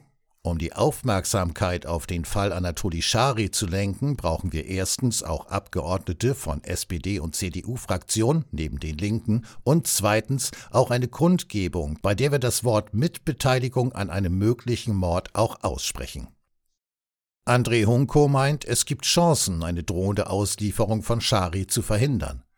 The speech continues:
Man versucht ja in der E U, die justizielle Kooperation stärker aneinander anzugleichen. Wir haben die Debatte um Puigdemont aus Katalonien gehabt, dass er ausgeliefert werden sollte.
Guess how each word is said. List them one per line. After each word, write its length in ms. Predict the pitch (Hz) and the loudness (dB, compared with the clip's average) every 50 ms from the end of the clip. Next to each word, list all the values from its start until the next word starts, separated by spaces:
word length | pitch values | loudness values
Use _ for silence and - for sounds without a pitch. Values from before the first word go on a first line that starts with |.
| _ _ _ _ _ _ - - - _ - | _ _ _ _ _ _ -20 -20 -20 _ 0
Man 240 | - 117 117 117 110 | 2 4 4 4 2
versucht 540 | - - 113 95 87 90 117 113 - - - | 2 0 0 0 2 0 0 -2 -2 0 2
ja 140 | 120 107 | 2 2
in 160 | 98 87 104 101 | 2 2 0 0
der 180 | 101 95 76 | 0 -2 -2
E 180 | 82 95 104 - | -2 -2 -2 -2
U, 320 | - 101 117 123 123 120 | -2 0 0 2 4 2
die 280 | 104 85 85 76 71 73 | 2 0 -2 -4 -4 -4
justizielle 760 | 69 87 85 - - - 87 - - - 107 104 104 95 82 | -4 -2 -2 -2 -4 -4 -6 -6 -4 -2 -2 0 0 0 0
Kooperation 840 | - 107 98 85 82 - - 90 78 95 - - - 113 104 98 | 0 0 0 0 2 0 0 0 -2 -2 -2 -2 0 0 2 2
stärker 540 | 90 - - - 95 92 101 95 - 107 104 | 0 0 -2 0 0 -2 -2 0 0 -2 -2
aneinander 520 | - 92 98 95 90 90 92 92 104 - - | 0 0 -2 0 0 0 -2 -2 -2 -2 -2
anzugleichen. 840 | 110 127 117 - - - 80 - - 71 76 71 - - 73 73 - - - - - - - | -2 -2 -2 -2 -4 -4 -4 -4 -6 -6 -6 -6 -8 -8 -10 -12 -12 -16 -20 -20 -20 -6 -2
Wir 120 | - 104 104 | 2 4 6
haben 260 | 117 131 139 135 117 | 6 6 4 4 0
die 160 | 110 113 104 | -2 -2 0
Debatte 460 | 90 98 87 - 117 123 - - 123 | 0 0 0 2 2 2 2 2 2
um 160 | 95 92 85 | 2 0 0
Puigdemont 720 | 76 - 110 104 - - - - 90 87 104 104 110 - | 0 2 2 2 2 0 -2 0 0 0 0 -2 -2 -2
aus 220 | - 87 87 - - | -4 -4 -4 -4 -4
Katalonien 720 | - 92 85 92 87 90 87 113 147 156 120 101 90 87 | -4 -4 -2 -2 0 0 2 2 2 2 2 0 0 -2
gehabt, 460 | 78 85 85 87 98 107 - - - | -2 0 0 0 0 0 -2 -4 -4
dass 160 | 92 87 - - | -4 -4 -2 -2
er 160 | 95 - - | -4 -4 0
ausgeliefert 720 | - 127 131 - - - 71 67 76 - - 73 71 - | 0 2 2 2 0 -2 -2 -4 -4 -4 -6 -6 -6 -6
werden 260 | 73 71 67 65 67 - | -8 -8 -8 -8 -8 -6
sollte. 400 | 80 76 69 - - 76 67 | -4 -4 -4 -4 -6 -8 -8